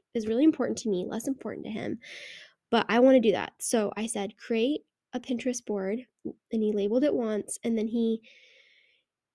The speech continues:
uh, bookmarks pictures of things that he might want for Christmas, and there's so many things on there that, um, that it will be a surprise for him, and he won't buy any of those things for himself. So,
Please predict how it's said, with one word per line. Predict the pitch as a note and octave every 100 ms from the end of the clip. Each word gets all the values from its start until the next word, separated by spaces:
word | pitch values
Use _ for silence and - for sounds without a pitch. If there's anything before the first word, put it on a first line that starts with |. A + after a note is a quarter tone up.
| _
uh, | A#3 A3 G#3
bookmarks | B3 C4 C#4 C4+ B3 - - - -
pictures | C#4 C4 - - C4 A#3
of | - A#3
things | - B3 A#3+ A3+
that | -
he | - B3+
might | B3 A3+ G#3
want | A3+ G#3 -
for | A#3+
Christmas, | A#3 G#3 - A#3 -
and | A#3+
there's | B3 A#3+
so | C4 C4
many | C#4 C#4 C4+ C4 A#3+
things | - B3+ B3+
on | B3 A#3
there | A3 G#3 G#3 -
that, | - - _ _ _ _ -
um, | A3+ G#3+ G#3+ G#3+ A3+ A3 _ _ _
that | A#3+ -
it | B3
will | B3
be | A3 G#3+
a |
surprise | - A#3 A#3 G3 F#3 -
for | -
him, | G3+ F3 F#3+ - _ _ - - - _
and | G#3+ G#3+ G3+ F#3+ A3+ -
he | - A3+ G#3 G#3 G3+
won't | A3+ G3+ G3
buy | A3 F#3
any | F#3+
of | F#3+
those | F#3+ G3
things | - -
for | -
himself. | - - - - - _ - - -
So, | - B3 G#3 G3+